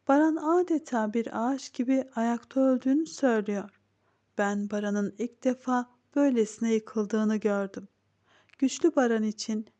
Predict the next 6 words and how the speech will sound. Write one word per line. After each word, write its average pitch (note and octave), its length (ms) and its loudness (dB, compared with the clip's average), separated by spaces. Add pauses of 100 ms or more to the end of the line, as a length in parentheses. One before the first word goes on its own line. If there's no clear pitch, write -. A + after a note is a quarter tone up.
yoruma A3 440 2
kalp C4 360 -2
emojisi G#3 520 -6
koymayı A#3 720 -2
unutmayın G#3+ 680 -4
lütfen. G3 420 -12